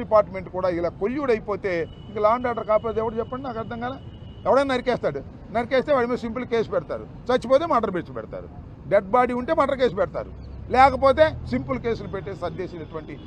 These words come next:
కార్యక్రమం ఇవాళ పోలీస్ డిపార్ట్‌మెంట్ చేయటం చాలా దుర్మార్గం. We are all demanding.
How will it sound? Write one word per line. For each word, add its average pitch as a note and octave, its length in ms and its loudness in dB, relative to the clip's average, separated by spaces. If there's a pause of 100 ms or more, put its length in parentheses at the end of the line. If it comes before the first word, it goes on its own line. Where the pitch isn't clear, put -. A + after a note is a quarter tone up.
(340)
కార్యక్రమం A#3 540 4 (120)
ఇవాళ G3 260 6 (160)
పోలీస్ A#3 340 -2
డిపార్ట్‌మెంట్ F3+ 540 -4
చేయటం F#3 300 -4 (500)
చాలా D3 200 0 (160)
దుర్మార్గం. A3+ 540 4 (540)
We C#3 100 -2
are E3 140 4
all D4 200 10
demanding. A#3 500 0